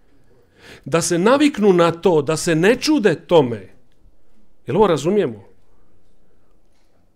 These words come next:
Znači, ova vijest, koliko god je loša, kao teška, ali ona je istinita.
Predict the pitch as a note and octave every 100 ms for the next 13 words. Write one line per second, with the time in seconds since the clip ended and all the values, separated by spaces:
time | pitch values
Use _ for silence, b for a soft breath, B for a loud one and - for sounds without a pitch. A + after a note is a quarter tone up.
0 | _ _ _ _ _ _ b - F3+ A3
1 | C4+ B3 C#4 C#4+ - F#3+ G3+ G3 C#4+ D4
2 | A#3 G3 - _ _ _ _ _ _ -
3 | D#3+ D#3+ E3+ E3 A#2 - B2 B2 D#3 E3+
4 | - D3 D3+ E3 - A#3+ A#3+ b b b
5 | - B2+ C#3 C#3+ - C3+ A2 - - -